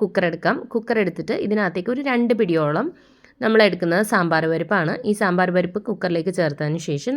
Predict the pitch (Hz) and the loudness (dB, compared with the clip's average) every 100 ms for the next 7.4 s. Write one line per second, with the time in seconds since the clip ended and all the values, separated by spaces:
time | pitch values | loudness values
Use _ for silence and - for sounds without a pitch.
0 | 233 160 156 160 170 170 151 147 160 147 | -2 -2 -4 -4 -2 -2 0 -2 -4 -2
1 | 151 143 196 349 - _ _ _ _ _ | -2 -2 0 -2 -4 _ _ _ _ _
2 | _ _ _ 220 220 240 226 226 208 175 | _ _ _ 0 6 8 8 8 8 6
3 | 175 180 170 170 175 160 156 156 165 160 | 4 0 2 4 4 4 2 2 2 2
4 | 147 165 165 143 143 185 269 349 240 143 | 2 0 -4 -4 -4 -4 2 4 4 2
5 | - - - - - _ _ - - _ | -2 -10 -20 -20 -20 _ _ -20 -20 _
6 | 240 254 285 247 226 196 185 190 202 190 | 4 6 8 6 6 4 2 0 2 4
7 | 170 180 165 175 | 4 2 2 2